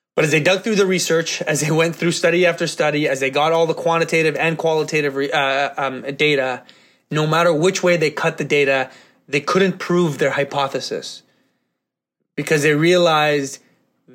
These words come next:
that high team performance had nothing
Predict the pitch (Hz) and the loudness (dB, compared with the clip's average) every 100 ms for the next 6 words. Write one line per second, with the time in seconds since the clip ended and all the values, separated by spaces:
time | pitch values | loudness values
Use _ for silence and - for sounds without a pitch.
0 | 127 - 139 - - 185 175 175 170 156 | -14 -2 -2 0 0 0 0 0 -2 -2
1 | 147 170 156 139 123 117 - _ _ _ | -2 0 0 -2 -6 -12 -16 _ _ _
2 | - 135 147 156 165 - 139 120 | -6 -4 0 0 0 -2 -6 -8